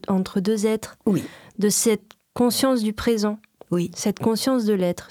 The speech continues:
Speaker 1: Tu as,
Speaker 2: Oui.
Speaker 1: tu nous as évoqué la thèse que tu as faite sur la
Speaker 2: Oui.
Speaker 1: présence.
Speaker 2: Oui.
Speaker 1: Et tout ton travail sur la présence au plateau, finalement, presque microcosme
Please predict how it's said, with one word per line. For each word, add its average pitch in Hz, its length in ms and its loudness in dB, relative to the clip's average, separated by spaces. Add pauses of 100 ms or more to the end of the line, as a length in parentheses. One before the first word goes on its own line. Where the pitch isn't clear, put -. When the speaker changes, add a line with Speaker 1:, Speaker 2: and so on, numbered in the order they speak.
Speaker 1:
Tu - 140 -10
as, - 40 -4
Speaker 2:
Oui. 202 280 -6 (100)
Speaker 1:
tu - 160 -8
nous 196 240 0
as 185 140 0
évoqué 202 380 -2
la 196 140 0
thèse 214 300 -2
que 208 100 -8
tu - 160 -8
as 190 80 -4
faite 226 220 -8
sur - 140 -6
la 208 80 -2
Speaker 2:
Oui. 190 60 -4
Speaker 1:
présence. 202 760 -2
Speaker 2:
Oui. 175 180 -2 (360)
Speaker 1:
Et 214 100 0
tout 294 180 0
ton 285 180 0
travail 247 380 0
sur 226 180 0
la 196 160 2
présence 233 680 -2
au 202 60 -4
plateau, 202 420 -4
finalement, 208 500 0 (280)
presque 254 340 0
microcosme 233 1080 0